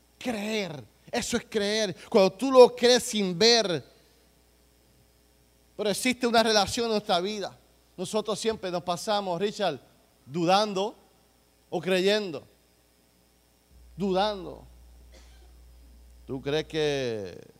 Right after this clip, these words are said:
ese yerno Brian, ah, Vilma, tú crees que, tú crees, dudamos, yo dudo que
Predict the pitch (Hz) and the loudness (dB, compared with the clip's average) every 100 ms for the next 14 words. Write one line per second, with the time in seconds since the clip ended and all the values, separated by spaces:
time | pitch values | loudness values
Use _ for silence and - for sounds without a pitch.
0 | _ _ - _ _ _ _ _ - _ | _ _ -20 _ _ _ _ _ -20 _
1 | 117 - 147 127 165 165 151 139 160 160 | -14 -8 -6 -4 -4 -4 -6 -4 -2 -2
2 | 156 143 135 117 101 - - _ _ _ | -2 -6 -8 -12 -16 -20 -20 _ _ _
3 | _ 151 156 139 120 120 135 147 160 147 | _ -10 -8 -6 -8 -10 -10 -8 -8 -6
4 | 156 147 139 123 113 101 - 104 _ - | -8 -6 -8 -8 -12 -16 -20 -20 _ -18
5 | 143 156 175 170 147 - - - 143 165 | -10 -4 -4 -4 -6 -12 -16 -6 2 4
6 | 196 175 151 151 160 165 139 131 107 | 4 2 -2 -2 -2 -2 -2 -4 -6